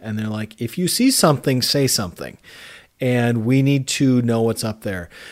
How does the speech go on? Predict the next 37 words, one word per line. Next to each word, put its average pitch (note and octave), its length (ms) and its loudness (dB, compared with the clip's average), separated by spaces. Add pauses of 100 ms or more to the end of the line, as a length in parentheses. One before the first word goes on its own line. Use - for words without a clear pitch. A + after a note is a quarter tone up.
(240)
Maybe A#2 340 0
it's D#3+ 140 2
not E3 200 4
little D3+ 200 6
green D3 320 2
men. C#3 460 2
Maybe B2 280 2
it's C#3+ 200 -2
not C#3+ 260 -2
extraterrestrial, B2 1000 -4
but A#2+ 300 -4 (340)
maybe C3+ 300 -4
it's D3+ 140 -2
some C#3 180 -2
foreign C3 320 -2
government. A#2+ 460 -2
We B2+ 160 2
don't D3 200 6
know, C#3+ 260 6
but B2 240 -2
we C3+ 100 4
need B2+ 180 0
to B2+ 60 2
look A#2 240 2
into B2+ 160 0
it. C3 100 0
We A#2 140 -4
need A2+ 160 -4
to G#2+ 80 -8
start G#2 200 -6
tracking G2 360 -8
this D#2 160 -10
stuff. - 260 -8
So C3+ 100 -2
I C#3+ 80 4
think E3+ 200 0
that's - 320 2